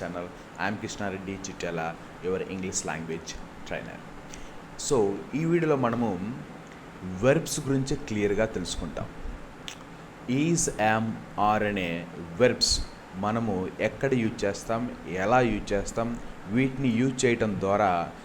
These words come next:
మన సెంటెన్స్ని ఎంత క్లియర్గా మాట్లాడొచ్చు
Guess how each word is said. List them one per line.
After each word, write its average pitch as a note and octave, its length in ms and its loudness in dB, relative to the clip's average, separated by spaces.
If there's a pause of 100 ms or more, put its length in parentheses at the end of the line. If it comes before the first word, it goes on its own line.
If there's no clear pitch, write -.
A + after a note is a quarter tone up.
(160)
మన G#2 160 0
సెంటెన్స్ని C#3 920 0 (220)
ఎంత A2 600 2 (200)
క్లియర్గా G#2 300 2
మాట్లాడొచ్చు F#2 880 -2